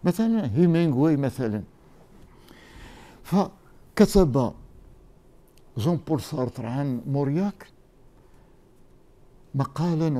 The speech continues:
عنوانه فرانسوا، آه، السيد،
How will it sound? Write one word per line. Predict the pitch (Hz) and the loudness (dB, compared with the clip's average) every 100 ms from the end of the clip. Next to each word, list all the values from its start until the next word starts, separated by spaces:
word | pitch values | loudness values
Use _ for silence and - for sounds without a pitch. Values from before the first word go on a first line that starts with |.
| 131 | -2
عنوانه | 135 135 135 131 117 117 175 - - - - - - - _ | 0 0 0 0 0 2 0 -4 -16 -20 -20 -20 -20 -20 _
فرانسوا، | - 147 196 226 - 156 151 151 - - - | -6 0 2 2 0 -2 0 0 -6 -14 2
آه، | 180 - | 2 2
السيد، | 151 - 196 226 160 127 - | -4 0 4 4 4 2 -2